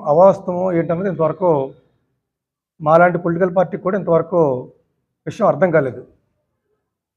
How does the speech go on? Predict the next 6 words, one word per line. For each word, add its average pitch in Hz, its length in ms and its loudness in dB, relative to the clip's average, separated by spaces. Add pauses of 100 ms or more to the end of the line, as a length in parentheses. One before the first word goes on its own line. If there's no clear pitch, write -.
(920)
ఇది 190 160 2 (100)
ఒక 208 260 4
చర్చ 196 260 2
అయితే 233 240 4 (880)
జరుగుతూ 175 360 2
ఉంది. 151 260 -2